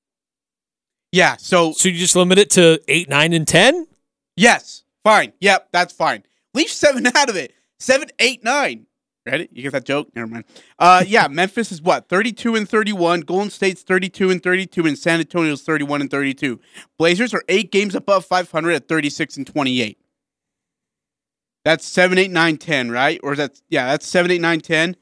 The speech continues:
Speaker 1: with the Mavs and Lakers both at thirty-six and twenty-eight at five and six right now, based on tiebreaker rules. Like, you leave Portland out of it. You've got Mavs, Lakers, and Portland.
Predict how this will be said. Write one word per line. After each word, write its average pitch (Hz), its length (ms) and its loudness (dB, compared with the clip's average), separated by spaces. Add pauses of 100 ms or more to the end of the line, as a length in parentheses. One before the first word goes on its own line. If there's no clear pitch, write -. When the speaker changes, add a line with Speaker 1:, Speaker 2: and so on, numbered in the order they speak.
(260)
Speaker 1:
with 147 120 -6
the 156 80 -2
Mavs 160 320 4
and 156 120 -4
Lakers 160 280 -4
both 165 260 -4
at 147 100 -2
thirty-six 160 520 -4
and 147 100 -4
twenty-eight 147 440 -2
at 139 180 -6
five 147 220 2
and 139 140 -8
six 151 260 -8
right 139 140 -4
now, 143 240 -2 (340)
based 147 280 -2
on 139 100 -2
tiebreaker 139 480 -4
rules. 120 480 -10 (1800)
Like, 151 340 0 (220)
you 247 560 -2 (1600)
leave 233 360 0
Portland 226 460 0
out 180 180 4
of 151 80 -12
it. - 120 -16 (300)
You've 156 160 -8
got 147 240 2
Mavs, 208 440 2
Lakers, 214 340 -6
and 170 120 -10
Portland. 147 440 -2